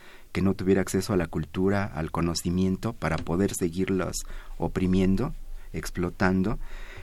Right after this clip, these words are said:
eh, y por eso, eh, en la medida en que se impulsara la educación desde el Estado,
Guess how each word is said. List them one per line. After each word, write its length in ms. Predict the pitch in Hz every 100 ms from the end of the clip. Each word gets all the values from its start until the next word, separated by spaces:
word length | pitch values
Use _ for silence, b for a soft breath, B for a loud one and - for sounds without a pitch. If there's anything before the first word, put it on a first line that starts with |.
| B
eh, 180 | 104 -
y 120 | 120
por 200 | - 110
eso, 460 | 120 120 147 135 -
eh, 380 | 101 95 85 - - -
en 160 | 107 104
la 60 | 104
medida 380 | 104 127 135
en 120 | 147 135
que 200 | - 95
se 140 | 98
impulsara 640 | 90 - 92 87 117 131 139
la 360 | 127 98 85 -
educación 880 | 92 95 - 101 - 107 120 165 B B B B
desde 420 | - 87 101 92 95
el 100 | 95
Estado, 600 | - - 107 110 135